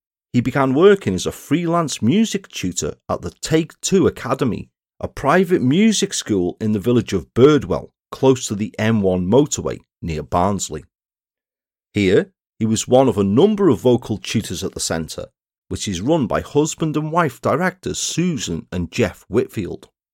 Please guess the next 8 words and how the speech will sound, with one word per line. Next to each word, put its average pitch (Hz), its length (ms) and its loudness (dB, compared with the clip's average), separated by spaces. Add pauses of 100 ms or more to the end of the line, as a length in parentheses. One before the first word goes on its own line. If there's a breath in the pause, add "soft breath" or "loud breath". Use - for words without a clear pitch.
(160)
and 110 100 0
who 117 120 4
both 180 420 6
later 180 400 0
described 165 680 -2
him 85 180 -2
as - 180 -8
reliable. 87 760 -2